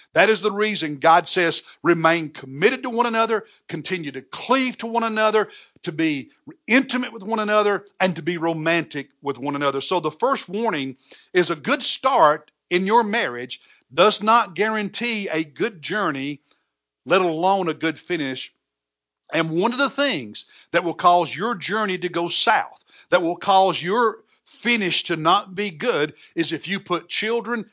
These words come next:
and other things in front of your marriage and don't take care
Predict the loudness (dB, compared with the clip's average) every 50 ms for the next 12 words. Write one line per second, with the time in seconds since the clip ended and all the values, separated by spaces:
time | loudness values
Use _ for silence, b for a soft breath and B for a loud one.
0 | b b -6 -6 -6 -4 _ 2 2 2 2 0 -2 -2 -4 -4 -2 -2 -4 -6
1 | -6 -10 -12 b b b b b -8 -8 -8 -8 -14 -4 0 2 4 4 2 0
2 | -6 -10 -20 _ _ _ _ _ _ -4 -4 -2 -2 -2 -4 -2 -2 -2 0 0
3 | 0 -2 -4 -6 -10 -12 _ -8 -6 -4 -4 -6 -6 -6 -8 _ -6 -6 -6 -6
4 | _ -4 -4 -2 -2 -4 -6 -8 -10